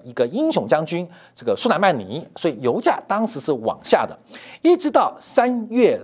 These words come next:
六号开始进行opec的减产会议，同时拉了几个opec以外，譬如像俄罗斯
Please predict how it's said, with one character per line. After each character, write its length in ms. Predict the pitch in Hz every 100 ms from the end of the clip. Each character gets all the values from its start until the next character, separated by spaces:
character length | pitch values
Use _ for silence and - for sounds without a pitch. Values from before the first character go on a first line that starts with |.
| 139
六 260 | 254 196
号 340 | - 269 - - - _ _
开 360 | - 208 214 220
始 260 | 220 -
进 280 | 156 - 160
行 300 | - 104 104 -
opec 600 | 175 190 - 208 - -
的 160 | - 78
减 180 | - 123
产 140 | 156 95
会 160 | 139
议， 180 | 131 107 - - -
同 260 | - 165 302
时 240 | - 143
拉 260 | 147 233 254
了 80 | 208
几 160 | -
个 100 | - -
opec 280 | - 196 196
以 120 | 180 -
外， 240 | - - - _ -
譬 80 |
如 100 | 131
像 160 | 120 110 -
俄 80 |
罗 160 | 127 98
斯 280 | - 208